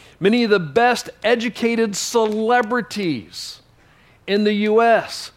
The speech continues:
supported Hitler in the nineteen thirties. And almost all the Western world, supporters of the genocidal regimes of Stalin and Mao and Pol Pot and so forth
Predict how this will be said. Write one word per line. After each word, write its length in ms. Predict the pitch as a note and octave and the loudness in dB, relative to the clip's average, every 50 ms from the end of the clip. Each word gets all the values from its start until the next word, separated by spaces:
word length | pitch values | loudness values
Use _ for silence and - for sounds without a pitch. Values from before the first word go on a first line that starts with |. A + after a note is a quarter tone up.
| _ _ - | _ _ -14
supported 760 | - - - A3 F3 - - G3 G3+ G3 F#3+ F3+ F3+ E3+ D#3+ | -4 0 2 2 2 0 0 2 2 4 4 4 2 2 0
Hitler 760 | E3 E3 E3 F3+ F#3 E3 C#3 D3 D3 C#3+ B2+ A2 G2 - - _ _ _ _ _ _ | -2 -2 0 0 0 0 0 0 0 0 0 -2 -4 -8 -14 _ _ _ _ _ _
in 140 | - F#3 F3 | -6 -4 -2
the 100 | E3+ E3+ | 0 0
nineteen 580 | E3 E3 D#3+ D#3 D#3+ D3+ - - E3+ D#3 C#3+ C3 | 2 2 0 0 -2 -6 -10 -8 -6 -6 -6 -6
thirties. 760 | - - D3+ C#3 C3+ B2+ A#2 A2 F#2 E2 D2+ - - - - _ _ _ _ - - - | -4 -2 -2 0 -2 -2 -4 -8 -12 -16 -20 -20 -20 -20 -20 _ _ _ _ -20 -8 -2
And 100 | E3 G3+ | 2 2
almost 320 | G#3+ A3+ A3+ A3+ G#3+ - | 4 4 4 4 2 0
all 240 | - - G3+ A#3 A#3 | 0 2 4 4 4
the 80 | A3+ A#3 | 4 2
Western 440 | G3+ A3+ A#3+ A3+ - - A3+ G#3 | 4 4 2 2 2 0 0 0
world, 340 | F#3+ F#3 F3+ F#3 E3+ B2 - - - - | 0 2 2 2 2 0 -2 -10 -20 -20
supporters 680 | - - - A3 - - - A3+ A#3 A#3+ A3 A3 F#3+ D#3 | -6 -2 0 0 0 0 2 4 4 4 4 0 0 2
of 160 | G#3 G3 F3+ E3+ | 2 2 2 4
the 160 | F#3 F#3 F3+ | 2 2 2
genocidal 920 | D#3 C#3 F#3 A3+ A3+ A3 - - - G#3 G3+ G#3+ G#3+ G#3+ G#3 G#3 G3+ F#3+ | 2 2 2 2 2 2 0 2 2 4 4 4 4 4 2 2 0 0
regimes 680 | F#3+ F#3 F3+ D#3+ C3+ C#3+ E3+ G#3 A3 G#3+ G#3 F#3+ D#3+ - - - - - | 0 0 0 0 -2 -4 0 0 2 2 2 0 -2 -6 -10 -20 -12 -6
of 200 | - G3 F3+ D#3 | -4 -2 -2 -2
Stalin 760 | - - - - - A#3+ A3+ A#3+ A#3 A3+ G#3+ G#3 F#3 E3+ F3 | -4 -6 -2 2 4 4 6 6 6 6 6 4 4 4 2
and 260 | F3+ F3+ E3+ E3 F3 | 0 0 0 -2 0
Mao 520 | G3 A3+ A3+ A#3 A3+ A3 G#3+ G3+ F#3 E3+ | 2 4 6 6 6 6 6 6 6 4
and 120 | D#3+ D3+ - | 2 0 0
Pol 240 | - A#3+ A#3+ A3+ | 0 2 4 4
Pot 440 | G#3+ A3 - A#3+ A3+ A3 G#3+ - - | 2 2 2 4 4 4 4 2 -2
and 100 | - F#3 | -6 -8
so 220 | - - A3 G#3+ F#3+ | -4 0 0 0 0
forth 580 | - - G#3+ G#3 G3 D#3+ C3 A2 - - - | 0 2 2 4 4 2 0 -2 -8 -18 -20